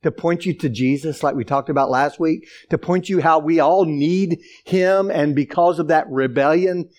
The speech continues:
that goes on in our hearts, that's why God had to send His Son?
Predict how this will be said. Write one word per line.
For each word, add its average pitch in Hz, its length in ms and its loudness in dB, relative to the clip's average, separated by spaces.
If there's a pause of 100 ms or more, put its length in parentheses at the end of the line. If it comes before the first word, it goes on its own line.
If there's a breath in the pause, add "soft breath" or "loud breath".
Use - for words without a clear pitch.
(160 soft breath)
that 147 220 -2
goes 170 340 2
on 165 180 -4
in 311 80 -4
our 131 140 2
hearts, 160 440 0
that's 160 580 0 (280)
why 156 260 2
God 156 360 2
had 151 180 -2
to 147 80 0
send 160 280 -2
His 151 200 -2
Son? 165 380 -2